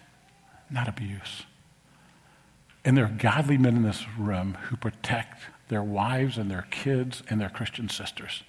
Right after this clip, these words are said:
If you got one of those guys next to you, this is a great time to reach over and give him a hug, and you can kiss him right now. In church, last time you kissed in church was your wedding.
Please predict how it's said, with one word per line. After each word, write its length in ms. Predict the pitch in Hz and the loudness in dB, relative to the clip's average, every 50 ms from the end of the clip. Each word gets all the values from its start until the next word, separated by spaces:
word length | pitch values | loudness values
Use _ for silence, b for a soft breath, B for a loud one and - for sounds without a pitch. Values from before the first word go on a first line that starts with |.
| b b b b b b b b b b b b | b b b b b b b b b b b b
If 160 | 120 110 - | -2 2 4
you 60 | 135 143 | 4 6
got 220 | 135 180 156 156 | 8 6 6 6
one 100 | 151 147 | 6 4
of 80 | 143 131 | 6 6
those 160 | 147 135 120 | 4 2 4
guys 300 | 120 143 123 117 110 104 | 6 6 6 6 6 4
next 260 | 120 127 151 - - - | 2 2 2 0 -2 -2
to 60 | 143 | -2
you, 140 | 143 147 143 135 | 0 0 -2 0
this 120 | - 139 131 | -2 -2 -2
is 60 | - | 0
a 60 | 110 | -2
great 300 | 98 98 110 107 117 113 | -4 -4 -4 -4 -4 -4
time 240 | - 123 120 117 113 | -2 0 0 0 0
to 100 | - 104 | 0 0
reach 300 | 107 120 127 120 - - | 2 2 2 2 2 2
over 180 | 135 127 117 120 | 2 2 2 2
and 80 | 113 | 4
give 160 | 107 123 117 | 4 4 4
him 60 | 104 107 | 4 4
a 80 | 98 | 4
hug, 440 | - - - 131 135 151 156 156 156 - | 2 2 4 6 6 6 6 4 0 0
and 240 | - 117 110 107 104 - B B B B B B B B B | 2 2 4 4 2 0 B B B B B B B B B
you 80 | 143 | 2
can 200 | 131 - 131 117 | 2 4 2 2
kiss 300 | - - - 160 156 - | 2 4 2 2 4 4
him 140 | - 160 147 | 4 4 6
right 160 | 143 147 151 | 6 6 6
now. 320 | 165 151 151 156 151 139 139 - | 6 6 6 6 6 4 4 6
In 180 | 143 135 135 | 8 8 8
church, 400 | 131 - - 165 160 151 - - | 8 6 2 2 2 2 4 8
last 180 | 151 151 139 - | 8 8 8 8
time 160 | - 156 151 | 8 8 10
you 80 | 151 143 | 10 8
kissed 240 | 147 170 156 - - | 8 6 6 6 6
in 80 | 143 | 4
church 300 | 131 - - 151 139 - | 4 6 6 6 6 6
was 100 | 147 127 | 4 4
your 120 | 117 120 107 | 4 4 6
wedding. 340 | 110 123 120 113 101 - | 8 10 10 10 8 6